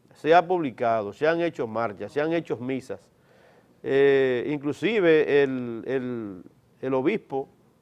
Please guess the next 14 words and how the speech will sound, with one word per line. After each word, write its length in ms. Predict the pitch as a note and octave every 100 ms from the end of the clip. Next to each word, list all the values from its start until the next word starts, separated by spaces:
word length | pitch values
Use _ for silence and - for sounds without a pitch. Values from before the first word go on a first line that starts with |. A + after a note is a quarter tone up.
| _
Mao 280 | A#2+ B2+ E3
Montecristi 640 | E3 D#3 E3 C#3+ C#3 - D#3+
también 640 | B2+ A2 G#2 A#2 C3 C#3+ -
fue 340 | - B2 C#3
a 60 | C#3
dar 80 |
una 120 | C#3 C3+
misa 280 | B2+ C3
a 20 | C#3
Montecristi 600 | C#3 D3+ D#3 D3 C#3 F3+
y 60 |
nadie 360 | C3+ D3 D3 C#3
hace 220 | C#3 C3+
caso. 420 | - D3 D3 B2+